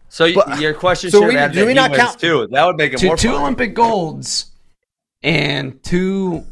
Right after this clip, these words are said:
Speaker 3: wins
Speaker 1: Kyle
Speaker 3: over
Speaker 1: wins.
Speaker 3: possible goat is
Speaker 2: If, if both Kyles win, Snyder is, is squarely ahead of, Kyle is like a, uh, on Burroughs. Kyle Snyder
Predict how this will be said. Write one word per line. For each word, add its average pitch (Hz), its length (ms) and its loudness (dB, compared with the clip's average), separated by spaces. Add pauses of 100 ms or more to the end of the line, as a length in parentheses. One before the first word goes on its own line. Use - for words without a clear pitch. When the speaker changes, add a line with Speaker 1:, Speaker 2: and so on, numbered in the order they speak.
(160)
Speaker 3:
wins 147 560 -2
Speaker 1:
Kyle 160 360 2
Speaker 3:
over 117 380 0
Speaker 1:
wins. - 120 -14
Speaker 3:
possible 113 920 -4
goat 107 560 -6 (380)
is 107 400 -10
Speaker 2:
If, 175 220 -2 (100)
if 151 140 -2
both 302 260 4
Kyles 226 340 0
win, 165 300 0
Snyder 208 460 2
is, 123 360 -4
is 117 240 -4
squarely 151 680 0
ahead 123 300 2
of, 107 360 -2 (920)
Kyle 320 480 4
is 175 420 -6
like 160 340 2
a, 135 460 0 (140)
uh, 127 520 -2 (320)
on 160 160 0
Burroughs. 143 560 4
Kyle 185 300 0
Snyder 113 580 -2